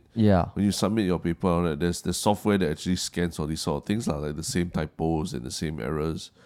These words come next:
Speaker 1: Yeah.
Speaker 2: Uh, but the funny thing I read on, on Reddit, and I, I can't hundred percent verify it, lah,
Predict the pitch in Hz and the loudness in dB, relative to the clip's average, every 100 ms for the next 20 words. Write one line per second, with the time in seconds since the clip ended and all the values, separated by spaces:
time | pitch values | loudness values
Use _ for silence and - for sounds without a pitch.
0 | - 104 98 85 60 71 73 90 123 143 | -4 4 6 6 2 0 0 4 4 6
1 | 147 147 156 175 175 127 101 120 98 92 | 4 4 4 4 6 6 6 6 4 2
2 | 87 - _ - 92 90 92 98 87 90 | -2 -8 _ -4 -2 2 4 4 4 4
3 | 98 98 196 196 123 120 120 208 104 - | 2 2 0 2 2 2 2 0 0 0
4 | 98 87 87 80 85 85 78 | 0 2 0 2 0 0 -2